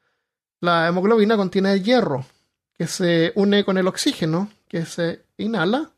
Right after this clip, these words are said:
y lo transporta a través del cuerpo. Cuando la sangre está oxigenada, es decir, cuando se ha captado el oxígeno en los pulmones, la hemoglobina se une a él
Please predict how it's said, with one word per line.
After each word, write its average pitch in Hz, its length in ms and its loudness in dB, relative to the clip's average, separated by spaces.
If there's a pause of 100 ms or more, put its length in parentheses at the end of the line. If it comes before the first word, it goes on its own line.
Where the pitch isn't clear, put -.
(800)
y 180 160 0
lo 196 100 0
transporta 170 480 -6
a 165 40 -4
través 175 200 -2
del 208 160 -2
cuerpo. - 320 -4 (1040)
Cuando 175 300 2
la 180 120 4
sangre 190 920 2
está 196 200 -4
oxigenada, 185 720 -2
es 156 80 -2
decir, 160 280 -6
cuando 160 260 -4
se - 160 -6
ha 170 60 -2
captado 180 920 0
el 175 100 -4
oxígeno 175 680 -4
en 170 80 -6
los 165 100 -4
pulmones, 190 580 -2
la 180 160 0
hemoglobina 175 540 2
se - 160 -4
une 202 220 4
a 208 100 4
él 220 220 0